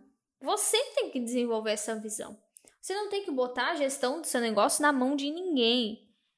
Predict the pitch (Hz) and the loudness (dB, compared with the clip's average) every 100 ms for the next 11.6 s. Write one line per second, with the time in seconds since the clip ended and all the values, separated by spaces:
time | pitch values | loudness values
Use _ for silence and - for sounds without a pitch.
0 | _ _ 240 277 - - 277 285 262 196 | _ _ 0 4 4 2 2 2 4 4
1 | - - _ _ _ _ _ _ _ _ | 0 -12 _ _ _ _ _ _ _ _
2 | - _ - _ _ _ _ _ _ - | -20 _ -20 _ _ _ _ _ _ 6
3 | 240 285 381 - - 277 294 311 269 262 | 6 6 0 -4 0 2 4 2 2 2
4 | 262 247 285 330 311 262 254 285 285 254 | 0 -2 -4 -2 -2 4 6 6 4 -2
5 | 240 262 302 302 285 302 - - - - | 2 2 4 2 2 -4 -10 -18 -18 -6
6 | 285 403 403 294 277 285 294 320 349 330 | 2 4 6 4 2 2 6 6 6 4
7 | 302 349 277 240 240 269 233 208 - _ | -2 -2 4 6 6 4 2 -2 -8 _
8 | - - _ _ - - 254 254 240 233 | -20 -20 _ _ -20 -8 -4 0 2 4
9 | 277 247 220 226 233 233 240 233 - 285 | 4 4 2 -2 -2 -2 -2 -4 -4 -2
10 | 254 262 247 - 226 226 240 247 262 240 | 0 0 -2 0 0 2 2 2 2 0
11 | 233 - 233 208 240 240 | -4 -2 0 2 2 2